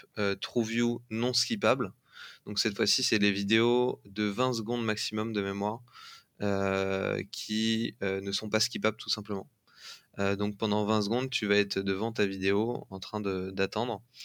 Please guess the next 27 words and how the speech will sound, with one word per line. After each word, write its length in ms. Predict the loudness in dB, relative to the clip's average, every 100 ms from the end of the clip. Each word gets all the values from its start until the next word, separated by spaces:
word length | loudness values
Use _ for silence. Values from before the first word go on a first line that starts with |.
| -12 -12 -14 -20 -20 _ _ _ _ _ -2
Ça 320 | 2 4 4
peut 140 | 4
être 140 | 2 4
bien 220 | 2 2
pour, 360 | 0 0 4
euh, 140 | 4 4
tout 160 | 0
ce 80 | -6
qui 240 | -2 2 4
est, 200 | 6 6
euh, 600 | 4 2 0 -2 -2 -4 -8
voilà, 180 | -4 -2
notoriété, 1040 | -2 -2 0 2 2 2 2 4 4 4 4
euh, 280 | 2 0 -2
brand 260 | -4 0
awareness, 560 | 2 2 2 0 0 -2
et 60 |
cetera. 420 | -6 0 2 2 -2 -10 -20 -18 -16 -18 _ -4
Euh, 340 | 0 2 2 0
par 240 | -2 -2
contre, 320 | 0 0 0
il 80 | -2
faut 140 | -2
faire 160 | 2 4
attention 580 | 4 2 -4 -2 -2 0
parce 220 | 0 0
que 420 | 2 2 2 0